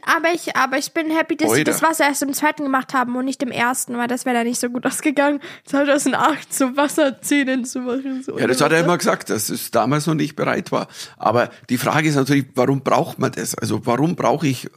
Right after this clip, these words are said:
Speaker 2: Wasser aus dem Rechner? Ähm, gut, vielleicht wird's irgendwann so sein auf dieser Welt, dass es kein Wasser mehr gibt, dann müssen wir's mit dem Computer machen. Aber, ähm,
Speaker 1: Nee, die haben's alle unter Wasser gemacht, Papa.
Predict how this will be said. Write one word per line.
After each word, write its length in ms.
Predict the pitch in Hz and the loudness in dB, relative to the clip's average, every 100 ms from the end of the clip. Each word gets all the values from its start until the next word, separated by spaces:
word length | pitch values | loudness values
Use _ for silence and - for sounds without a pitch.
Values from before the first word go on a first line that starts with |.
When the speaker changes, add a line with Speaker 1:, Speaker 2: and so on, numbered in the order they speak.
| - | -2
Speaker 2:
Wasser 360 | 107 - - | 0 0 0
aus 140 | - 117 | -2 -2
dem 100 | 104 | -2
Rechner? 500 | - 147 175 190 - - - - - - | -2 -2 0 0 -2 -12 -20 -20 -20 -2
Ähm, 420 | - 123 135 131 - - _ - | 2 4 4 2 -2 -20 _ -2
gut, 180 | 147 - | -2 2
vielleicht 320 | 107 120 - | 2 2 2
wird's 160 | 123 | 0
irgendwann 320 | - 151 127 120 | 2 2 4 4
so 80 | |
sein 240 | 135 170 214 | 2 2 0
auf 100 | - | -2
dieser 260 | 107 95 | -4 -4
Welt, 200 | 95 - | -4 -4
dass 140 | 101 - | -6 -4
es 40 | |
kein 160 | 95 - | -2 -2
Wasser 220 | 110 135 | 0 0
mehr 140 | 147 | 0
gibt, 240 | 139 151 127 | 0 -2 0
dann 80 | 123 | 0
müssen 180 | 131 127 | 0 -2
wir's 240 | 123 - | -4 -4
mit 120 | 123 | -4
dem 80 | 127 | -2
Computer 420 | 127 135 151 131 | -2 0 -2 0
machen. 340 | 117 113 98 - _ - - - _ | -2 -4 -6 -10 _ -20 -20 -20 _
Aber, 680 | - 95 104 104 117 - | 0 2 4 4 2 2
ähm, 120 | - 110 | 2 4
Speaker 1:
Nee, 100 | 370 | 4
die 140 | 359 | 4
haben's 240 | 349 359 330 | 2 2 2
alle 180 | 349 | 2
unter 260 | 311 330 311 | 2 2 2
Wasser 280 | 320 302 247 | 2 0 0
gemacht, 300 | 240 240 - | 0 -4 -4
Papa. 280 | 254 254 | -4 -4